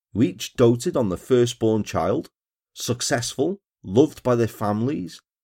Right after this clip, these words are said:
well liked by all who knew 'em, nothing but happy together and looking forward to the future.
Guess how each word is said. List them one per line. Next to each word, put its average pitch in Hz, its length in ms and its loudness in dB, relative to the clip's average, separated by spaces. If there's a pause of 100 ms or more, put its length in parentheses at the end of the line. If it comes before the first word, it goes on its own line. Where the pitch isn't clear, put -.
well 151 320 0
liked 147 440 0
by 101 260 0
all 156 240 4
who 135 100 2
knew 117 420 0
'em, 170 140 -4 (420)
nothing 185 520 2
but 160 120 2
happy 175 460 -6
together 104 540 -2 (120)
and 85 220 -6
looking 107 280 -2
forward 104 420 0
to - 100 -14
the 80 120 -14
future. - 500 -14